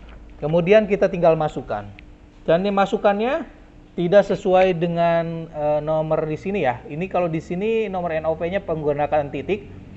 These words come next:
tapi kalau di, eh, website ini kita harus menggunakan strip seperti contohnya di bawah ini. Oke, nggak apa-apa, saya mau masukkan langsung saja.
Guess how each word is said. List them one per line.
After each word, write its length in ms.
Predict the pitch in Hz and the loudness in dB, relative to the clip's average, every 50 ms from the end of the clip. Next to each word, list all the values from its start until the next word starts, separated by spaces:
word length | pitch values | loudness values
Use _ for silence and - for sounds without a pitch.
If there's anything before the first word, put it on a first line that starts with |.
| - - | -6 0
tapi 240 | - 160 160 220 220 - | 0 2 2 2 4 4
kalau 240 | 180 170 170 165 165 | 4 6 6 4 4
di, 480 | 156 160 160 165 165 160 160 160 151 143 - - - - - - - - | 4 2 2 2 2 2 0 0 -4 -6 -10 -16 -18 -20 -20 -20 -8 2
eh, 240 | 170 185 202 202 196 | 4 6 6 6 6
website 520 | 185 202 208 180 165 160 - 208 185 - 160 | 6 4 4 2 0 -2 0 0 0 0 -2
ini 440 | 151 147 156 196 240 262 - - - - - - - - - - | -4 -2 0 0 0 0 -2 -6 -12 -18 -20 -20 -20 -20 -8 -6
kita 220 | 165 156 220 190 | -4 0 2 4
harus 240 | 170 170 165 170 165 | 4 4 2 0 -2
menggunakan 440 | 160 151 139 151 143 143 147 156 147 | -4 -2 0 0 -2 0 -2 -4 -4
strip 340 | 139 139 - 151 151 147 - | -4 -4 -2 -2 -2 -2 -4
seperti 440 | - - 143 147 143 147 - 185 175 - | -8 -8 -4 -4 -4 -2 -2 -4 -2 0
contohnya 400 | 175 170 165 185 185 185 196 190 | -2 0 0 -2 -2 0 -2 -2
di 100 | 170 156 | -2 -2
bawah 240 | 147 143 139 139 | 0 0 0 0
ini. 280 | 135 127 131 127 120 - - - - - - - - - - - - - | 0 -2 -6 -10 -12 -14 -16 -20 -20 -20 -20 -20 -20 -20 -20 -14 -10 -6
Oke, 320 | 135 156 185 196 190 - - - - - - | 0 2 2 2 0 -4 -12 -20 -20 -20 -6
nggak 160 | - 139 156 | 4 4 6
apa-apa, 280 | 165 185 185 180 226 233 240 226 - - | 6 6 6 8 8 6 6 4 -2 -2
saya 160 | 185 180 202 | -2 0 0
mau 140 | 202 202 202 | 0 0 -2
masukkan 480 | 196 190 196 196 - 190 - 208 190 196 | 0 -2 -2 -2 -2 -2 0 0 -2 0
langsung 480 | 190 190 185 180 180 170 - 185 175 | -2 -2 -2 -2 -2 -4 -6 -6 -4
saja. 380 | 160 165 151 147 151 160 196 | -2 -2 -2 0 0 0 -2